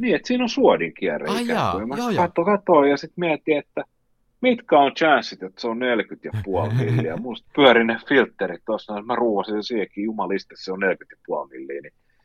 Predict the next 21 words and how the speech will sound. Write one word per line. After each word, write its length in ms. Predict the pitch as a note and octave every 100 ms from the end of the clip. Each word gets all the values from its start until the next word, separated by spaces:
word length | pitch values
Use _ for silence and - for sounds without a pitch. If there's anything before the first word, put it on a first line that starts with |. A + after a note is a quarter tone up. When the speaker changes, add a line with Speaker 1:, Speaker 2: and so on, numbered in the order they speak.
| _ _ -
Speaker 1:
nyt 160 | A#3 C3
mulla 120 | A2+
on 40 |
ne 60 | C4+
kaikki 300 | G#3+ F#3+ -
filterit 460 | G#3+ F3 - B2 -
tuo 160 | D3 - _ _ _ _ _ _ _ _ _ _ _ _ -
samassa 280 | F#3+ C#3+ -
boksissa 400 | D3 C#3 B2+ -
tuo 120 | B2
Interpridin 540 | B2+ A2+ - - - A#3+
Speaker 2:
Nonni. 160 | C#3 G2
Speaker 1:
kanssa, 340 | F#2 F#2 -
niin 180 | F#2 - - - - - - - - - -
se 80 |
on 140 | E3+ C#3+
niinku 240 | D#3 - - - - - - F3+
ihan 260 | D#3 C#3 -
kätevä, 440 | E3 D3+ A#2 G#2+ -
kun, 180 | G2+ - _
no 120 | -